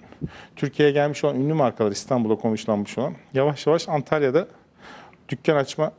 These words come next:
araştırmalarına başladılar. Bu sene itibariyle hem bizim otellerimizde hem bölgelerde, e, Avrupalı ünlü markalar dükkanlarını açmaya başlayacaklar, İstanbul'da açılmış olan. O sevindirici bir olay. Or-, yani iki, işin o aşamasını da çözebilirsek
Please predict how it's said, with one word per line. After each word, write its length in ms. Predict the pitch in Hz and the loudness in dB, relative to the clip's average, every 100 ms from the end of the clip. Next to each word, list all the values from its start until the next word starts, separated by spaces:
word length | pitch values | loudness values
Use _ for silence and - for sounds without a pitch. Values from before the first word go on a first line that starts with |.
| - - | -20 -4
araştırmalarına 680 | 139 135 - 143 131 135 170 | 0 0 -2 -2 0 0 0
başladılar. 460 | 151 - 147 139 120 | -2 -2 -2 0 0
Bu 40 | |
sene 200 | - 127 | 0 -2
itibariyle 560 | 123 135 135 131 120 123 | -2 2 2 2 0 -2
hem 140 | 135 | -2
bizim 180 | 120 123 | 0 0
otellerimizde 640 | 113 117 110 110 110 110 | 0 -2 0 -2 -2 -2
hem 160 | 117 117 | -4 0
bölgelerde, 580 | 120 117 110 104 131 - - _ - - - - | 0 2 2 2 0 -6 -10 _ -20 -20 -20 -12
e, 60 | 120 | -6
Avrupalı 640 | 113 - 120 127 - 117 | -4 0 0 0 -2 -2
ünlü 160 | 120 135 | 0 0
markalar 500 | 123 107 - 143 180 - _ | 0 0 -2 -2 -4 -12 _
dükkanlarını 460 | 127 - 127 123 127 | -12 -4 -2 -2 -2
açmaya 320 | 120 - 127 | -4 -2 -2
başlayacaklar, 540 | 127 113 120 123 - 90 | 0 -2 -4 -4 -2 -4
İstanbul'da 460 | - 110 98 92 | -4 -2 -2 0
açılmış 420 | 90 - 92 - | -2 -2 -10 -8
olan. 160 | 98 135 139 - - - - | -6 -8 -10 -20 -20 -20 -6
O 100 | 156 | -2
sevindirici 580 | 147 143 139 139 139 156 | 0 0 0 0 0 0
bir 60 | 131 | 2
olay. 220 | 110 139 - - _ _ | 2 2 -4 -20 _ _
Or-, 120 | - 135 - | -4 -4 -4
yani 200 | 131 127 - | -6 -6 -8
iki, 280 | 143 175 180 | -10 -8 -8
işin 180 | - - | -8 -2
o 80 | 165 | 0
aşamasını 480 | 160 165 160 - 165 | 0 0 -4 -2 -2
da 40 | |
çözebilirsek 680 | 151 151 151 170 185 - 180 | 0 0 0 0 -2 -2 -6